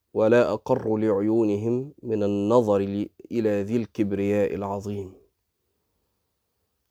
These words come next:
إذا رفعت تلك الحجب وتجلى لهم الكريم،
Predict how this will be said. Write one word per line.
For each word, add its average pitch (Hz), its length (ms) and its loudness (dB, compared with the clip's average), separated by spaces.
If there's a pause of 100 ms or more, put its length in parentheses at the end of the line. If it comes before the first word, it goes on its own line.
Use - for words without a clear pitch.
(140)
إذا 104 300 4
رفعت 113 520 0
تلك 110 240 -6
الحجب 107 480 -2 (880)
وتجلى 110 600 2
لهم 117 380 0
الكريم، 110 800 -6